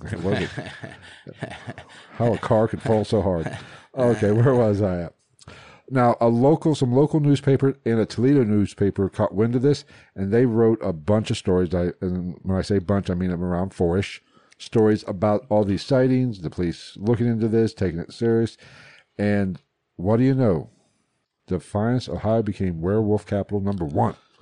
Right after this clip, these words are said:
Speaker 2: Woo!
Speaker 1: Because there all of a sudden was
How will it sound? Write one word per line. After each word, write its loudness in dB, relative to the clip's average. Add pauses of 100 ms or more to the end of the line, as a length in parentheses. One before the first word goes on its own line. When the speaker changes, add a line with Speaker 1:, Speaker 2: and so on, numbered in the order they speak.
(420)
Speaker 2:
Woo! 2
Speaker 1:
Because 0
there 4 (300)
all 2
of 0
a 2
sudden 0
was 2